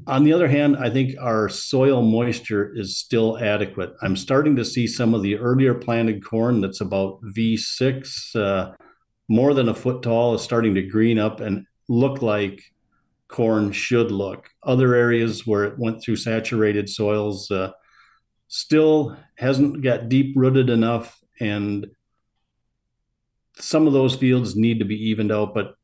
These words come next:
it's amazing what happens when they do start to get to some of that moisture.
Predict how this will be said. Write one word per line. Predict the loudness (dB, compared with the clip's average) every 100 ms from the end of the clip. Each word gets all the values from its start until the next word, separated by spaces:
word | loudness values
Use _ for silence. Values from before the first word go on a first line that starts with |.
| _
it's | -8 0
amazing | 2 2 2 2 0
what | 0 -2
happens | -2 -2 -2 -6
when | -4 -4
they | -2
do | -2 -4
start | -4 -6 -6 -6
to | -10
get | -10
to | -10
some | -12 -6 -4
of |
that | -4 -6
moisture. | -6 -8 -8 -14 -18